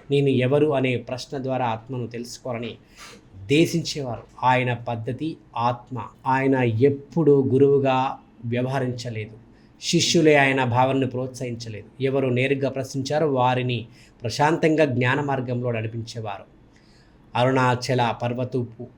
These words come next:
పదాల వద్ద భక్తులు ఆయన చుట్టూ చేరడంతో శ్రీ రమణ-,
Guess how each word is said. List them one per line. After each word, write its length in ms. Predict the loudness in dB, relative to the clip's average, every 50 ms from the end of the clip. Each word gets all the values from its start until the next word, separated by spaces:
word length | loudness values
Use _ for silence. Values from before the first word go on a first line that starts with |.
| _ _ _ -6
పదాల 400 | -4 -2 0 2 4 6 6 6
వద్ద 280 | 4 4 2 0 2 2
భక్తులు 800 | 2 2 2 2 0 0 0 -2 -2 0 2 2 2 2 0 -2 -4 -4
ఆయన 260 | -4 -2 -2 -4 -4
చుట్టూ 400 | -6 -8 -10 -12 -14 -10 -8 -8
చేరడంతో 680 | -8 -6 -6 -6 -6 -6 -6 -8 -8 -8 -8 -8 -8
శ్రీ 320 | -8 -6 -6 -4 -2 -2 -2
రమణ-, 540 | -2 -4 -4 -4 -6 -6 -8 -8 -12 -14